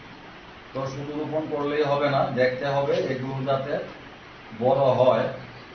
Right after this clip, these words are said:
এগুলোকে প্রতিনিয়ত গরমের সময়ে জল না থাকলে জল দেওয়া, আহ, গোবর দেওয়া বা, আহ,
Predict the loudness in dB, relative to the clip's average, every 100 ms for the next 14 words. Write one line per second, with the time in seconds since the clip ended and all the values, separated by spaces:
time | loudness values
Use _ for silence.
0 | -10 -6 -4 -4 -4 0 0 0 -4 -12
1 | -12 -10 -4 0 2 2 4 6 6 4
2 | -4 -14 -16 0 2 4 4 2 0 -4
3 | -10 0 0 2 4 4 4 2 2 0
4 | 0 -2 -4 2 4 6 6 6 4 0
5 | -10 -18 -18 -20 -20 -18 -18 -18 -16 -6
6 | 0 2 0 0 0 0 2 4 6 6
7 | 4 -4 -12 -16 -18 -18 -18 -18 -8 4
8 | 6 8 4 0 -10 -16 -18 -18 -18 -18
9 | -18 -18 -10 -10